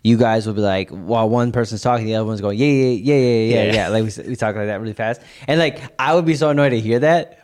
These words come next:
Speaker 1: but that is guaranteeing that I'm staying focused
Speaker 2: Yeah.
Speaker 1: <laughs> on what's being said. 'Cause if I'm not saying, "Yeah, yeah, yeah," if I'm silent, I'm just sorta, like,
Speaker 2: You start
Speaker 1: <laughs>
Speaker 2: drifting off.
Speaker 1: dozing off,
Speaker 2: <laughs>
Speaker 1: looking around. So if I'm like, "Yeah, yeah, yeah, yeah, yeah." And then two,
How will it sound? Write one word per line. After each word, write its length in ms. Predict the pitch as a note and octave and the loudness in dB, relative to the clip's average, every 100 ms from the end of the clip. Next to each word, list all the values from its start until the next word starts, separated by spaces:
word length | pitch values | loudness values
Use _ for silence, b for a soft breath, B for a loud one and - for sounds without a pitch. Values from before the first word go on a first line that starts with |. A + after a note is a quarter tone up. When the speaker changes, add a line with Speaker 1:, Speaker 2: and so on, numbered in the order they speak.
| _ | _
Speaker 1:
but 180 | C#3 G#2+ | 0 2
that 200 | C#3+ D#3 | 2 2
is 140 | D3+ A#2+ | 2 0
guaranteeing 840 | C#3 D3 D3 C#3+ C3 C#3+ D3 D#3 | 0 2 0 0 0 2 2 0
that 200 | B2+ A2+ | 0 -2
I'm 140 | A#2 A#2 | -6 -4
staying 340 | - B2 A#2+ | -2 0 -2
focused 480 | - A#2 C3+ C#3+ B2 | -2 0 2 2 2
Speaker 2:
Yeah. 160 | D#3 | 0
Speaker 1:
<laughs> 0 | |
on 60 | C#3+ | 0
what's 180 | C#3 - | 2 2
being 200 | C#3 A2+ | 0 0
said. 340 | B2 B2+ D3+ F3 F3 - | 0 0 0 -6 -12 -4
'Cause 120 | D#3+ | 0
if 80 | E3 | 0
I'm 180 | E3 C#3+ | 2 2
not 320 | C3 D#3+ C3+ | 0 0 0
saying, 200 | E3+ D#3+ | 0 2
"Yeah, 100 | E3 | 4
yeah, 220 | E3+ E3+ F3+ F3 | 4 4 4 2
yeah," 60 | |
if 100 | C#3 | 2
I'm 140 | C3+ C3 | 0 0
silent, 520 | - A#2+ C3+ F3 - | 0 2 4 2 2
I'm 100 | B2+ | 0
just 140 | B2 | 0
sorta, 180 | C3+ A#2 | 2 2
like, 200 | G#2+ G#2+ | 2 2
Speaker 2:
You 120 | C#3 | 0
start 180 | C3+ B2+ | 2 2
Speaker 1:
<laughs> 40 | D#3+ | 4
Speaker 2:
drifting 260 | A#2+ E3+ | 2 2
off. 200 | - D3+ | 2 2
Speaker 1:
dozing 280 | D#3+ C#3+ B2+ | 2 2 2
off, 200 | B2+ B2+ | 2 0
Speaker 2:
<laughs> 100 | - | 0
Speaker 1:
looking 160 | C3 B2 | 0 0
around. 280 | A2+ B2+ B2+ B B - | 0 -2 -6 B B -4
So 100 | C#3+ | -2
if 100 | C#3 | 0
I'm 100 | C3 | 0
like, 220 | A2+ - | 0 2
"Yeah, 60 | C#3+ | 2
yeah, 300 | B2+ A#2+ A2 | 2 2 0
yeah, 40 | |
yeah, 200 | G2+ A2 | -2 -2
yeah." 80 | G#2 B B C3 | -4 B B -2
And 100 | D3+ | 0
then 160 | C#3 | -2
two, 360 | - E3+ C#3 | -2 -2 -2